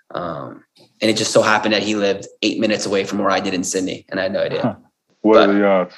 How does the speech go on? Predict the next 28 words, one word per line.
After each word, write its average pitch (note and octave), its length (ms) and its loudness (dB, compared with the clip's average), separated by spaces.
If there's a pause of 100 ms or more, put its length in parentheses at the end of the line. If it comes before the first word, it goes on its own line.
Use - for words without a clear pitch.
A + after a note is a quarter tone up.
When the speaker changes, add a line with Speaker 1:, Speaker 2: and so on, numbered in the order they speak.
(280)
Speaker 1:
yeah, G#2+ 160 4
yeah, A2 140 6
yeah. G#2 280 6
Speaker 2:
Wow. F#2+ 60 2
Speaker 1:
Small, F#2 400 -2
small B2 280 2
world. - 420 -2 (600)
Speaker 2:
So C3+ 460 8 (240)
in E3+ 180 4
a C3 80 6
similar F3+ 400 8
vein, B2 480 6 (400)
how D3 400 6 (100)
have A#2 240 2
you E3 140 4
found B2 840 6
that A2+ 220 0
there B2+ 260 6
is A2 120 0
a A2 180 0
good A#2+ 480 4
or G2+ 180 0
an G2+ 80 -6
ideal A2+ 680 2
kind G#2 220 0
of F#2+ 140 -6
ratio B2+ 580 4
to A2 540 4